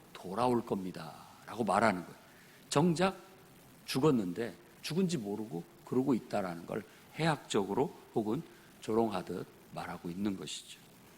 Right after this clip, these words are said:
이런 게 시고 또 애언자들의 언어가 바로 그런 묘사들을 함으로써, 어, 뭔가를 우리에게 전달하고자 하는 겁니다.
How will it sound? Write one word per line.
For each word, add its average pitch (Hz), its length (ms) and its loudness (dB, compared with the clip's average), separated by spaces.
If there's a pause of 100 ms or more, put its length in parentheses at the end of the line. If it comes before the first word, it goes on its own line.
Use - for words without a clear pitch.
(600)
이런 170 260 4
게 147 380 2
시고 147 760 0 (600)
또 117 320 2
애언자들의 117 1080 2 (260)
언어가 113 580 0 (520)
바로 95 220 -8
그런 127 680 4 (300)
묘사들을 95 640 0 (280)
함으로써, 117 760 -2 (680)
어, - 200 -18
뭔가를 98 360 0
우리에게 85 340 -6
전달하고자 90 720 -6
하는 113 300 -4
겁니다. - 360 -10